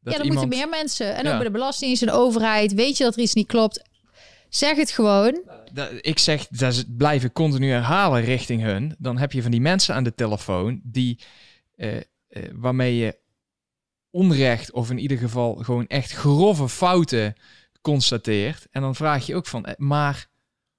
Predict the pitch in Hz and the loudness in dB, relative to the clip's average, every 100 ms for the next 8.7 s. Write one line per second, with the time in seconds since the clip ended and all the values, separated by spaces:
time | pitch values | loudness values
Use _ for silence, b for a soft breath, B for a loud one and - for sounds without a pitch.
0 | _ 120 156 165 139 180 - 233 185 135 | _ -2 0 2 0 0 0 0 2 2
1 | 120 - 110 139 147 139 139 - - 214 | 0 -4 -4 -2 -4 -4 -2 0 2 0
2 | 175 - 143 135 127 135 127 b b b | -2 -4 -4 -2 -2 -2 -2 b b b
3 | b b _ 123 117 - - - - _ | b b _ -8 -8 -10 -20 -20 -20 _
4 | 127 127 151 151 131 - - - 127 120 | -6 -2 0 0 -2 -6 -16 -6 -4 -2
5 | 110 139 185 175 - 120 120 123 156 151 | 0 2 2 2 0 -4 -4 -6 -4 -4
6 | - 123 117 113 107 156 165 123 104 120 | -4 -6 -2 -2 0 2 2 2 -2 -4
7 | 147 175 165 151 - 147 147 - 165 - | -2 0 -2 -4 -6 -4 -4 -4 -4 -4
8 | 156 - - 143 143 - 139 | -4 -6 -8 -6 -6 -8 -6